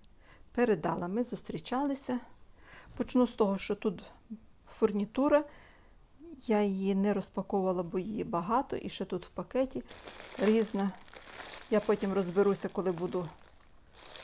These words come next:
робити намиста, а вам покажу камені. Ось такі корали.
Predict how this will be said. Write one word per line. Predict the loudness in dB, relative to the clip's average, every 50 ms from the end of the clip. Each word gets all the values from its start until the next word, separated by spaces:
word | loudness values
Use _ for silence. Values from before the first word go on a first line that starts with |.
| -10 -6
робити | 0 0 2 4 2 0 2 2 2
намиста, | 4 4 6 4 4 2 0 0 2 2 2 0 -4 -2
а | -2 2
вам | 4 4 2
покажу | 2 -2 -2 0 0 0 -2 -4
камені. | -6 -4 -4 -4 -4 -6 -8 -10 -10 -12 -12 -14 -20 -20 -20 -20 -20 -20 -20 -20 -20 -20 -20 -20 -20 -20 -20 -20 -20 -20 -20 -20 -20 -20 -20 -20 -20 -20 -20 -20 _ _ -2
Ось | 0 0 0
такі | 2 0 0 0 0 -4
корали. | -2 -2 0 2 2 2 2 2 0 0